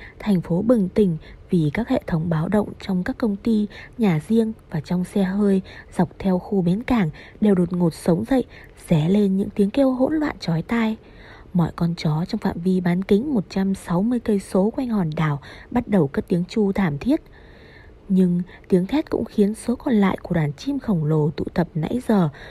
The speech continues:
đồng loạt lao vút vào bầu trời đêm. Những đôi cánh vỗ phần phật và những tiếng la hét khàn khàn của chúng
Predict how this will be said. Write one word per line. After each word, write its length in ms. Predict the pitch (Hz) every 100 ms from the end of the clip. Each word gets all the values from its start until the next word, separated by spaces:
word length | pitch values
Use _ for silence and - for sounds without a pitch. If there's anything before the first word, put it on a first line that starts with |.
| - -
đồng 200 | 170 156
loạt 180 | 147 139
lao 200 | 170 185
vút 340 | 185 285 - -
vào 80 |
bầu 180 | 170 160
trời 240 | 147 170 147
đêm. 320 | 170 202 202 - - - - -
Những 220 | 170 -
đôi 180 | 190 185 -
cánh 280 | 160 175 208
vỗ 140 | 247 302
phần 160 | 285 196
phật 200 | - 185 - - - - -
và 300 | 175 156 139 139
những 120 | 180 -
tiếng 200 | 151 165
la 180 | 185
hét 180 | 175 254
khàn 260 | - 254 175
khàn 320 | - 190 156
của 120 | 147
chúng 320 | 139 151 151